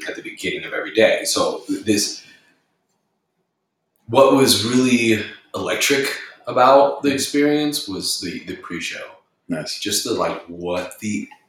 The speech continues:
Speaker 1: F is going to happen today, you know, and, and the co-, consistent preparation. Like, you couldn't sink into a comfortability with this show.
Speaker 2: Yeah.
Speaker 1: You know, like,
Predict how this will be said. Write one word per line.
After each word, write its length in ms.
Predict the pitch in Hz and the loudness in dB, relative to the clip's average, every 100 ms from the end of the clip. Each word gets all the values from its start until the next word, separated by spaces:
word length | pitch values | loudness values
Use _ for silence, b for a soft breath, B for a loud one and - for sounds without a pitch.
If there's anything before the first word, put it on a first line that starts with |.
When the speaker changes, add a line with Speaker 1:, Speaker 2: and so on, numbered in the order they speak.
| - | -6
Speaker 1:
F 440 | - - - - - | -2 -2 -6 -14 -10
is 220 | - - | -10 -8
going 320 | 143 - 85 - | -12 -16 -20 -18
to 120 | - | -14
happen 420 | 78 76 76 - - | -8 -8 -8 -14 -18
today, 500 | - - - - _ _ _ _ _ _ _ | -18 -16 -16 -18 _ _ _ _ _ _ _
you 80 | 90 | -8
know, 360 | 87 82 87 - | -6 -4 -6 -4
and, 280 | 101 98 - | -4 -4 0
and 680 | 120 131 139 139 127 120 - - _ _ _ _ _ - | 2 6 8 6 6 2 0 -12 _ _ _ _ _ -12
the 200 | 110 120 | -8 -4
co-, 400 | - - 113 113 | -4 -2 -2 -2
consistent 1120 | 113 104 - 139 135 - 120 104 - - - _ _ _ _ _ - _ _ - | -2 0 2 2 2 2 0 0 -4 -10 -16 _ _ _ _ _ -20 _ _ 0
preparation. 800 | 127 127 107 95 - - - - - | 2 4 4 4 0 -2 -6 -10 0
Like, 180 | 143 190 | 2 2
you 120 | 214 | 2
couldn't 280 | 226 170 127 | 4 6 6
sink 340 | - 165 131 | 4 4 2
into 480 | 127 123 - 104 87 | 2 2 2 0 0
a 40 | |
comfortability 720 | 90 107 - 92 95 92 - | -2 -4 -6 -6 -4 -4 -6
with 140 | - - | -12 -12
this 120 | - | -8
show. 200 | - - - - | -8 -8 -12 0
Speaker 2:
Yeah. 280 | 90 80 - _ 101 | 2 2 -4 _ 0
Speaker 1:
You 80 | |
know, 220 | 101 85 90 | 0 -2 0
like, 220 | 87 | 0